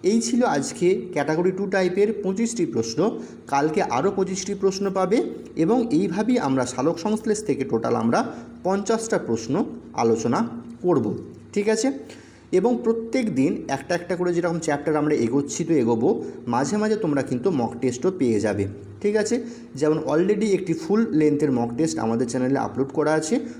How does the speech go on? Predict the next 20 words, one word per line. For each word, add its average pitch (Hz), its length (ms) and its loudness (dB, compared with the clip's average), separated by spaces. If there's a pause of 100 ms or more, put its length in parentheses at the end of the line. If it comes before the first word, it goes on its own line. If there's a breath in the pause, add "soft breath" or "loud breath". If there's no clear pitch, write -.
(100)
তোমরা 113 220 2
সেটাকে 117 320 -2
দেখতে 139 320 0
পারো 190 340 2 (220 loud breath)
এবং 151 220 0
অবশ্যই 151 540 0 (300)
তোমরা 131 200 2
সেটাকে 127 340 -2
দেখে 120 340 -2
কীরকম 202 480 -2
প্রশ্নগুলো 131 560 0
হল, 127 240 2
লাগলো 123 360 2
তোমাদের, 147 360 0 (280 loud breath)
সেগুলি 135 320 -2
অবশ্যই 117 360 0
কমেন্ট 120 300 0
সেকশনে 147 320 -2
কমেন্ট 139 360 0
করবে। 101 300 -2